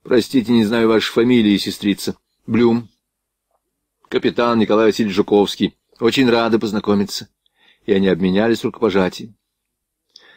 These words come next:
«Ривочка, каким ветром занесло вас сюда?» — спросил вошедший Борейко.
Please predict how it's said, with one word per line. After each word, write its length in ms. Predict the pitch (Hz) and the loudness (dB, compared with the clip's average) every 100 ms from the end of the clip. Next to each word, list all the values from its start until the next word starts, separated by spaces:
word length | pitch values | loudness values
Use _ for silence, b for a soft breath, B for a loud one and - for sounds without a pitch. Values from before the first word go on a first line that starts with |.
| b b b | b b b
«Ривочка, 840 | 113 233 294 277 226 - - 143 | 0 4 4 6 4 2 2 2
каким 400 | 117 113 135 123 | 2 2 4 4
ветром 440 | 101 139 233 247 240 | 4 4 2 2 2
занесло 480 | 233 240 - 240 190 | 2 0 0 2 4
вас 180 | 160 | 2
сюда?» — 380 | - 156 139 131 | 0 -2 0 0
спросил 420 | 107 117 110 123 107 | 0 0 0 2 2
вошедший 420 | 95 107 - 107 | 2 0 0 2
Борейко. 400 | 101 101 95 | 4 4 2